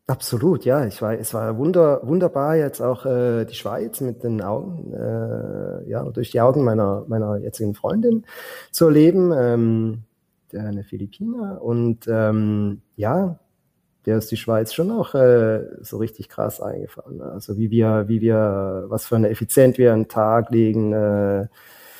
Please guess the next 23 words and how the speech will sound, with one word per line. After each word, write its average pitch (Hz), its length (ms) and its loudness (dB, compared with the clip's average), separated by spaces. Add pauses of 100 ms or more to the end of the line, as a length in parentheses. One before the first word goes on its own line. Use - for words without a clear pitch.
(360)
ähm, 107 760 2
die - 180 -12
öffentlichen 113 520 -2
Verkehrsmittel, 135 1160 2
wo 131 100 2
die 131 120 0
überall, 123 880 4
äh, 120 40 -2
hindüsen, 127 760 2
<laughs> 120 500 4
und, - 360 0
äh, 131 200 6 (760)
ja, 156 340 6
und, 139 280 4
äh, 139 220 2
wie 143 120 2
halt 131 340 4
jeder 131 420 2
halt 139 260 4
sein 131 440 0
Leben 131 520 0
so 123 400 -4
extrem, 120 680 -6